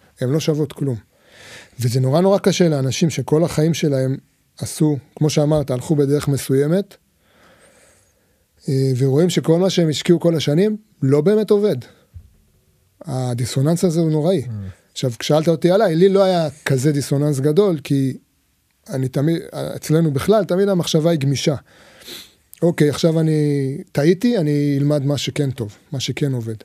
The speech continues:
Speaker 1: לא היה לי כזה קשה. מה שהיה לי קשה זה שאני מת כל פעם.
Speaker 2: Mm. <laughs> אני חושב שלי, המפגש הזה עם הפרקטיקה, כאילו, אני הייתי, הייתי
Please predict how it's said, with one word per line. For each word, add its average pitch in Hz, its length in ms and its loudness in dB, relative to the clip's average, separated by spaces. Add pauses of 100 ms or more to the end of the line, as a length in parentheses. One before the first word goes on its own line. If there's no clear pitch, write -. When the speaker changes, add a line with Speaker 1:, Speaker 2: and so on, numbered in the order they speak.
(500)
Speaker 1:
לא 143 100 0
היה 190 100 2
לי 190 100 0
כזה 147 440 2
קשה. 135 280 -2 (1080)
מה 135 100 -2
שהיה 165 160 2
לי 175 80 2
קשה 180 320 2
זה 135 100 -2
שאני 127 240 -2
מת 170 200 0
כל 123 180 -6
פעם. 107 160 -10 (260)
Speaker 2:
Mm. - 20 -14 (2250)
<laughs> 135 220 -6
אני 135 120 -2
חושב 185 480 -2
שלי, 160 500 0 (1080)
המפגש 123 600 -2
הזה 120 200 -2
עם 117 200 -4
הפרקטיקה, 113 680 -6
כאילו, 117 300 -8
אני 123 100 -6
הייתי, 123 220 -6 (200)
הייתי 117 600 -10